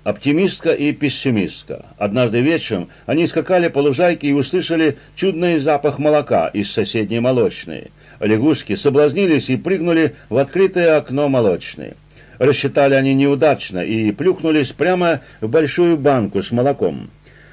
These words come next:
Что было делать? Лягушка-пессимистка поглядела кругом, увидела, что стенки банки высокие и отвесные, что забраться по ним вверх невозможно,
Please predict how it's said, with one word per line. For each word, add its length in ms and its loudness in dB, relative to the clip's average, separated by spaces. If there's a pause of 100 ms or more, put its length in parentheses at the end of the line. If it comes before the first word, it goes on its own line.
(200)
Что 180 2
было 240 4
делать? 640 0
Лягушка-пессимистка 1160 2
поглядела 560 2
кругом, 540 0 (220)
увидела, 480 4
что 180 -2
стенки 360 0
банки 360 0
высокие 540 0
и 20 4
отвесные, 720 0 (180)
что 200 2
забраться 480 2
по 80 0
ним 280 2
вверх 220 2
невозможно, 760 0